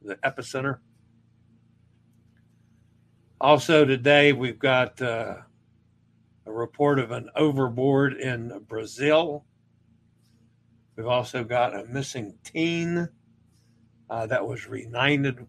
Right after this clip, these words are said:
reunited with her family, and Adventures of the Seas delayed. That and a lot more here live at eleven o'clock this morning. And again today, of course, is New Year's Day.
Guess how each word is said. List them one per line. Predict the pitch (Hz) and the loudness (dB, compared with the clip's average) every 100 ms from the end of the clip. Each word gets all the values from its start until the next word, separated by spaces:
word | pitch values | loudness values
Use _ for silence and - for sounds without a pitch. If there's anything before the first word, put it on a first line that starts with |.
| _ | _
reunited | 110 139 143 123 117 127 139 139 147 113 | -4 -2 0 -2 -2 0 2 0 -2 -4
with | 123 120 | -8 -6
her | 101 | -8
family, | - 123 131 143 143 156 139 - _ _ _ _ _ _ _ _ - | -8 -6 -4 -2 -2 -4 -6 -12 _ _ _ _ _ _ _ _ -14
and | 110 | -10
Adventures | 117 - 151 156 143 113 | -10 -4 -4 -4 -6 -4
of | 135 113 | -6 -6
the | - | -10
Seas | - 143 139 117 | -4 0 0 -2
delayed. | - 101 113 143 143 135 131 - _ _ _ _ _ | -10 -8 2 4 4 2 -2 -12 _ _ _ _ _
That | 143 151 160 - | 4 4 4 0
and | 123 | -4
a | 120 | -2
lot | 131 131 139 | 0 0 0
more | 143 135 117 | 0 0 0
here | 135 123 110 | 0 0 0
live | 120 147 120 123 | 0 0 0 -2
at | - 127 | -4 -4
eleven | 110 110 139 131 120 | -4 -2 -2 -2 -6
o'clock | - - 156 131 110 - | -8 0 2 2 -2 -8
this | 113 - - | -16 -16 -8
morning. | 147 175 156 151 - _ _ _ _ _ - | -2 0 0 -2 -8 _ _ _ _ _ 0
And | 151 | 2
again | 151 160 165 160 | 2 0 0 0
today, | 147 139 139 143 135 | -2 0 2 2 0
of | - | -4
course, | - 131 131 - - | -8 -6 -6 -8 0
is | 180 170 156 | 0 0 -2
New | 156 | -2
Year's | 156 139 139 - | -2 -2 -2 -6
Day. | 110 95 95 - | -8 -6 -6 -10